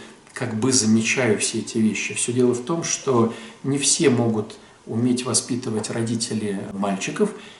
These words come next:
и не все родители могут, э, уметь воспитывать девочек. И мне кажется, что Бог, видя, э, на кого ты сейчас, м, тянешь, Он то и даёт. Потому что, смотрите, девочка — это изначально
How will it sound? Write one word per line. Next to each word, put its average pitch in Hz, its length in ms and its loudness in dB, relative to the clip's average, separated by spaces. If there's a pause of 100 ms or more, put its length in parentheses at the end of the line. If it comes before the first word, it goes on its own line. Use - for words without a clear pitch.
(100)
и - 60 -10
не 120 140 -2
все 120 520 2
родители 117 440 -2
могут, 123 340 0
э, - 20 -12
уметь 110 680 -4
воспитывать 107 500 -6
девочек. 104 580 -4 (520)
И 113 100 -2
мне 123 200 0
кажется, 127 440 -2
что 117 640 0 (240)
Бог, 135 360 4
видя, 123 500 0 (300)
э, 113 260 -4
на 107 160 0
кого 123 240 2
ты 117 140 -2
сейчас, - 640 -2
м, 120 320 -8
тянешь, 165 600 -2 (200)
Он 127 180 -2
то 123 140 -4
и 117 100 2
даёт. 113 380 0
Потому 113 360 -2
что, - 200 -4
смотрите, 117 600 -2 (200)
девочка — 101 680 0 (360)
это 135 600 0
изначально 120 1000 0